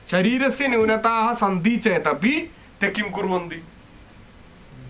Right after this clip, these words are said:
मन-, मनसः कारणेन अस्माभिः कर्तुं न शक्यते.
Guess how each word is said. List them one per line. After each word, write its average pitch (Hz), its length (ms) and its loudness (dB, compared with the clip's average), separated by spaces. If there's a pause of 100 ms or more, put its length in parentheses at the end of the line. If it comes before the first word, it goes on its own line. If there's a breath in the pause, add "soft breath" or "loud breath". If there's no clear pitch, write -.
(460)
मन-, 143 560 0
मनसः 247 580 2
कारणेन 214 500 0
अस्माभिः 277 640 0
कर्तुं 269 360 -2
न 269 80 0
शक्यते. 254 400 0